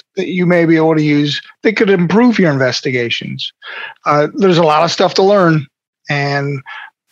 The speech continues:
uh, for all the, bas-, basically the bullshit that floats around out there, we're gonna expose it. It's gonna be, uh, it's gonna be out there for everybody to see because, you know,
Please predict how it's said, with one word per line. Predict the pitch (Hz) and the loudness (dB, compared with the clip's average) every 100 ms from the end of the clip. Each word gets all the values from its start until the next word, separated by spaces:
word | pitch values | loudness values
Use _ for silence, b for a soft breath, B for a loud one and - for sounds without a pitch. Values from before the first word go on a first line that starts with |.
| - | -4
uh, | 160 151 143 | -2 0 0
for | - 180 | 2 2
all | 170 | 4
the, | 156 139 - _ _ 220 | 2 0 -4 _ _ 0
bas-, | 180 170 - | 2 0 -2
basically | 196 190 165 196 175 | 0 0 0 0 2
the | 147 | 2
bullshit | 139 202 202 - 185 | 2 4 2 2 -2
that | - 147 | -2 -2
floats | 175 156 165 | 2 2 2
around | 165 160 | 2 4
out | 143 | 2
there, | 151 147 139 - B B B _ _ | 2 0 0 -4 B B B _ _
we're | 156 170 | 2 4
gonna | 175 185 | 4 4
expose | 180 - 208 202 156 | 2 0 0 2 2
it. | 135 - _ - | -2 -6 _ -10
It's | 151 - | -8 -4
gonna | 156 | -2
be, | 156 151 147 | 0 0 2
uh, | 139 135 135 - _ _ - 160 | 2 2 -2 -10 _ _ -14 -10
it's | - | -6
gonna | 180 | -2
be | 156 160 | 0 2
out | 160 | 2
there | 214 196 | 0 0
for | 180 | 0
everybody | 180 170 175 | 0 2 2
to | 160 | 0
see | - 240 202 175 156 - - | 0 2 2 2 0 -6 -4
because, | 156 165 143 - - - | -2 0 -2 -6 -10 -2
you | 170 | 0
know, | 123 120 | 0 -4